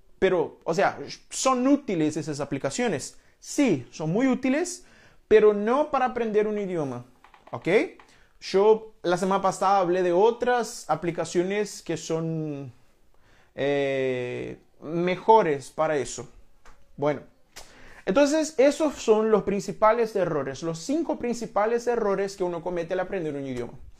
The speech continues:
Pero hoy vamos a hablar de algunos hacks, algunos atajos para que aprendas idiomas,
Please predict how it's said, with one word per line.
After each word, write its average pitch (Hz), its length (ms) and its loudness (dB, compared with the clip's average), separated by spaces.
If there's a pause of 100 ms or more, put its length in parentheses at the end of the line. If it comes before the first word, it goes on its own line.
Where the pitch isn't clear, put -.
(720)
Pero 359 260 8
hoy 294 720 8 (360)
vamos 302 500 6
a 277 60 4
hablar 190 520 6
de 185 200 6
algunos 214 680 4 (260)
hacks, - 720 2 (180)
algunos 233 800 2
atajos 208 960 4
para 208 320 2
que 220 100 2
aprendas 233 680 0
idiomas, 208 680 -4